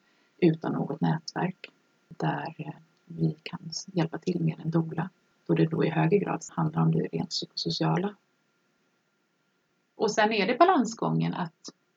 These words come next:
ibland talar vi utmärkt, eh, svenska eller talar vi det språket i det landet där vi bor. Men just när det kommer till att, att vänta och föda barn så, så är, har man helt andra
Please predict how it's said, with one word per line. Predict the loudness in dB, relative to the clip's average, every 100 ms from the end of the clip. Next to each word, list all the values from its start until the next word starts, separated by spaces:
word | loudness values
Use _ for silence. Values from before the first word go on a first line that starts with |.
| _ _ _ _ _ _ _
ibland | 0 2 2 2 2 0 -4 _ _ 0
talar | 6 6 6 2
vi | 2 0
utmärkt, | 0 -2 -6 -6 -10 -8
eh, | -8 -8
svenska | -4 -2 -2 -4 -4 -2
eller | -2 -2 -2
talar | -4 -4 -2
vi | -2
det | -4
språket | -6 -8 -8 -6
i |
det | -4 -2
landet | -4 -4 -4
där |
vi | -4
bor. | -2 -2 -2 -4 _
Men | -4 0 2 4 4 2
just | 0 0
när | -4
det |
kommer | -2 0 0 0
till | 0 0 0
att, | -2 -4
att | -12 -6
vänta | -4 -4 -4 -8
och | -8 -8
föda | -4 -2 -2
barn | -2 -2 -2 -2 0
så, | 0 0 -2
så | -2 0
är, | -2 -4 _ -20
har | -6 0 2
man | 2 -2
helt | -2 -4 -4
andra | -2 -2 -2 -2 -4